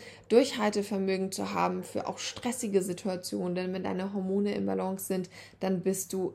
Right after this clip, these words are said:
ausgeglichener und hast auch eine bessere Stressresilienz. Ähm, dazu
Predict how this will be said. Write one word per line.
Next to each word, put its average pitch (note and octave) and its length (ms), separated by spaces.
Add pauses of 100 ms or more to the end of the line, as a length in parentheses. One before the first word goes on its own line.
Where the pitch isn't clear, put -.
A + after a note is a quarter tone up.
ausgeglichener F#3 1080
und - 300
hast F#3 280 (100)
auch F3+ 280
eine F3 240
bessere F3 420
Stressresilienz. E2 1300 (800)
Ähm, F#3+ 440 (220)
dazu F#3+ 880